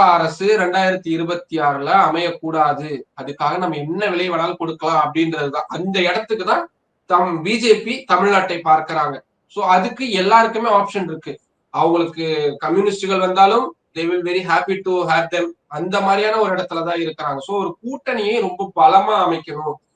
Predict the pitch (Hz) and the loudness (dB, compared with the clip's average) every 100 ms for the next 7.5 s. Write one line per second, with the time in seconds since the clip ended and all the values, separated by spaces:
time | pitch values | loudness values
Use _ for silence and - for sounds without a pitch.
0 | _ 175 202 202 180 214 247 233 208 190 | _ -4 -2 0 0 0 0 0 0 0
1 | 196 208 208 196 202 190 180 170 180 170 | 0 2 2 0 -2 -2 -2 -2 -4 -2
2 | 165 151 147 185 202 196 175 160 147 160 | -4 -6 -8 -4 4 4 4 0 -2 -4
3 | 226 226 - 226 202 180 180 196 202 190 | -6 -8 -4 0 0 0 -4 -4 -4 -4
4 | 180 - - 180 196 214 202 202 208 180 | -6 -10 -4 -2 2 4 4 2 2 -2
5 | - 190 180 170 180 180 165 175 196 175 | -6 -6 -4 -2 2 2 2 -2 -2 -4
6 | - 170 165 208 180 - 233 - 185 196 | -4 -6 -4 -4 -6 -8 -10 -6 0 2
7 | 208 190 175 175 170 | 2 0 -2 -4 -2